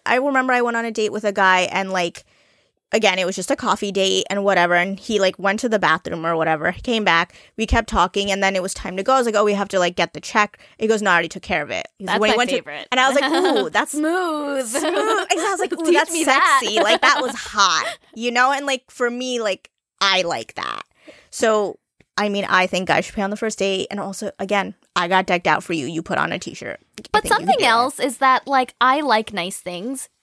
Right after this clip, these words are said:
Speaker 2: You know, like, I like a nice glass of wine.
Speaker 1: Mm-hmm.
Speaker 2: Like, I like to order, like, an appetizer sometimes, and I
Speaker 1: Yeah.
Speaker 2: like to order crab. Like, I feel like the things that I like are kind of expensive on the menu, you know?
Speaker 1: Yeah.
Speaker 2: And, like,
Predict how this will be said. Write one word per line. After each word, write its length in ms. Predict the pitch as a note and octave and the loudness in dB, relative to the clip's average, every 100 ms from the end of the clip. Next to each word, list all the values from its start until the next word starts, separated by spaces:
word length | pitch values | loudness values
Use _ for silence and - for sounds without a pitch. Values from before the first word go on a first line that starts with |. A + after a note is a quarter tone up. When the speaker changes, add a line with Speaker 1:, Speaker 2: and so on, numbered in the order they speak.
| - | -4
Speaker 2:
You 140 | C4 | 2
know, 180 | A#3+ G3 | 4 4
like, 240 | G#3+ A3 - | 2 0 2
I 200 | G#3 A#3+ | 2 2
like 400 | A3+ F#3+ A3+ - | 0 -2 -4 -4
a 60 | A3 | -4
nice 280 | G3+ F3+ | -4 -8
glass 220 | - E3+ - | -4 -4 -4
of 140 | E3+ | -8
wine. 420 | E3+ E3 F#3 B3+ | -6 -4 -6 -6
Speaker 1:
Mm-hmm. 280 | A#3+ A3 G3+ | -4 -4 0
Speaker 2:
Like, 240 | A3 G3+ - | 2 2 2
I 480 | G3+ G#3 G#3+ G#3+ G#3+ - | 4 4 4 2 0 -2
like 420 | G#3+ F#3 F#3+ - - _ | -2 0 -2 -10 -20 _
to 140 | - A#3 | -6 -4
order, 560 | G3+ G#3 G3+ F#3+ F#3+ - | -2 -2 0 0 -2 -4
like, 140 | A#3+ | 0
an 60 | F#4 F5+ | 0 0
appetizer 420 | A4+ C#4+ G3+ G3+ | 0 0 0 -2
sometimes, 460 | G#3+ G3 G#3 F#3+ | -6 -4 -2 -2
and 80 | G3+ | -2
I 80 | F#3 | 0
Speaker 1:
Yeah. 120 | F#3+ | 2
Speaker 2:
like 120 | G#3+ | 2
to 80 | - | 0
order 300 | - A#3 B3+ | 0 0 0
crab. 320 | B3+ D5 D#5+ A3 | -2 2 2 2
Like, 160 | G#3+ - - - | 0 -4 -20 -2
I 80 | D4+ | 0
feel 160 | G4+ A4+ | 2 2
like 80 | G4 | 0
the 160 | C#4+ | -2
things 200 | D#4+ F4+ D#4+ | 0 2 2
that 120 | C#4+ | 2
I 120 | B3+ | 2
like 240 | C4 F4+ | 2 0
are 100 | C#4 | -2
kind 380 | A#3+ - G3+ A3 | -6 -6 -4 -2
of 180 | A3 G#3 | -6 -4
expensive 640 | - - - C#4+ F#4+ C4+ F#3+ | -6 -6 -2 0 0 -2 0
on 140 | F3+ | -2
the 80 | F#3 | -2
menu, 680 | F3 F#3 G3+ D#3 D#3+ F#3 C4 | -4 -4 -4 -4 -2 -2 -2
you 180 | B3+ A3 | -2 0
know? 80 | |
Speaker 1:
Yeah. 200 | F#3+ F#3+ | 2 4
Speaker 2:
And, 120 | A#3+ B3+ | 2 2
like, 220 | B3+ | 0